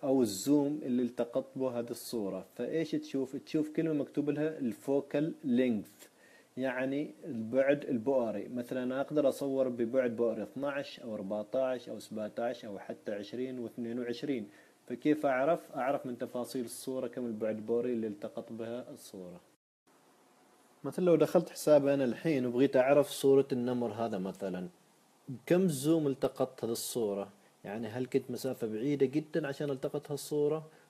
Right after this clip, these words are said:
ولا مسافة قريبة؟ فأنا كنت أحط الإعدادات وحاط هنا الفوكال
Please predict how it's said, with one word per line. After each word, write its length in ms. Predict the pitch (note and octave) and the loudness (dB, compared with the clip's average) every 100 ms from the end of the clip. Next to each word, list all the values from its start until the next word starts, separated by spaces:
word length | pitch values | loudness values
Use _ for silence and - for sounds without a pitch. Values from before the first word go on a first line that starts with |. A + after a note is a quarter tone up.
| _ | _
ولا 280 | B2 B2 B2 | -2 0 0
مسافة 420 | A#2+ G#2+ A2+ - | -2 -4 -6 -6
قريبة؟ 340 | G2+ G2+ G#2 G#2 | -8 -8 -8 -6
فأنا 240 | C#3+ D3+ | -4 -2
كنت 220 | D3+ D#3 | -2 -2
أحط 260 | C#3+ D3 - | -2 -2 0
الإعدادات 640 | B2+ A#2 A2+ A#2 C#3 F3 | 0 0 -2 2 2 2
وحاط 440 | C3 - C#3+ - - | 0 -2 -4 -4 -4
هنا 280 | D3+ F3 D3+ | -2 -2 -4
الفوكال 760 | A#2 - C3+ C#3 C#3 D#3 F3 | -8 0 4 4 4 0 0